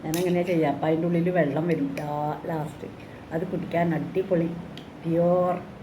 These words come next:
പൈനാപ്പിൾ ജ്യൂസാണ്. ഇതിൽ ഞാൻ പഞ്ചസാര ഇട്ടിട്ടുണ്ട്, അതാണ് എനിക്ക് എടുക്കാനൊരിത്. അപ്പം നമുക്കിതൊന്ന്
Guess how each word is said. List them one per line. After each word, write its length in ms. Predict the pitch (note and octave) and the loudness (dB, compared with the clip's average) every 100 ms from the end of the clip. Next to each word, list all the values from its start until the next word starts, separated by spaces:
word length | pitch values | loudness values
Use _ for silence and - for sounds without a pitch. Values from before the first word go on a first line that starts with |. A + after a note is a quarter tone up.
| - - - - - - - - - | -16 -16 -18 -18 -18 -18 -16 -16 -8
പൈനാപ്പിൾ 460 | D#3+ D#3 E3 E3 F3+ D#3+ | -2 0 0 0 -2 0
ജ്യൂസാണ്. 500 | D#3+ C#3+ - E3 C#3 - - - - - - - - - - - - - - - - - - - - | 0 0 2 2 0 -6 -14 -14 -14 -16 -16 -16 -14 -14 -14 -14 -14 -14 -14 -14 -14 -14 -14 -10 -4
ഇതിൽ 160 | E3+ E3+ | 0 0
ഞാൻ 100 | F3+ F#3+ | 2 2
പഞ്ചസാര 340 | F3+ F3 E3 E3+ | 2 2 2 2
ഇട്ടിട്ടുണ്ട്, 320 | E3+ - D3+ | -2 -4 0
അതാണ് 200 | D3 D#3+ F3+ | 2 2 0
എനിക്ക് 240 | E3 E3+ E3+ - - - - - - - - - - - | 0 -2 -2 -6 -10 -12 -12 -2 -2 -2 -10 -8 -4 -2
എടുക്കാനൊരിത്. 680 | E3+ - E3+ E3 E3+ F3 E3 C#3 - - - - - - - - - - - - - - - - - - C#3+ - - - - D3 C#3+ - - - - - - D3 D3 - C#3+ - - - - - - - - - - - - | -4 0 0 2 2 2 0 -2 -4 -8 -8 -10 -10 -10 -10 -10 -10 -10 -10 -10 -10 -10 -8 -8 -8 -8 -8 -8 -8 -8 -8 -6 -4 -6 -6 -10 -12 -10 -8 -6 -6 -6 -6 -6 -6 -6 -6 -8 -8 -8 -8 -8 -10 -10 -6
അപ്പം 140 | - G#3 | -2 2
നമുക്കിതൊന്ന് 380 | F#3+ G3+ G3+ | 2 4 4